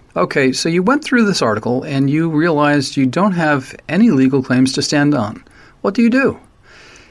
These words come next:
You also can't leave your job because you need the income. This is a tough one, and I see it quite often. You just have to hunker down and face that freight train head on. Who knows? You may just survive the Vegas odds.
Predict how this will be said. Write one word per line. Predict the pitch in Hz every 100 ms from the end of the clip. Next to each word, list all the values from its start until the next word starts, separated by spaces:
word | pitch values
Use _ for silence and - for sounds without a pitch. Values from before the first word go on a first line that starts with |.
| -
You | 208
also | 254 262 202
can't | - 202 180
leave | 151 180 214
your | 131
job | 117 113 120
because | 143 160 147
you | 160
need | 170
the | 175
income. | 214 226 117 95 - - _ -
This | 202
is | 185
a | 165
tough | - - 190 190 110
one, | 107 127 - - -
and | -
I |
see | 147 208
it | 190
quite | - 180
often. | 185 180 - - - _ _ _ _ _
You | 156
just | 185 254
have | - 180 175
to | 135
hunker | - - 170 180
down | 117 95 110
and | 139 120
face | - 170 185
that | 180 185
freight | - 202 226
train | - 101 117
head | 151 175
on. | 196 - - _ _ _ - _ - - - _ _ _
Who | - 233
knows? | 175 107 - -
You | - 117
may | 120 127 131
just | - 127 -
survive | 135 135 123 117
the |
Vegas | 113 104 110 -
odds. | 101 - - -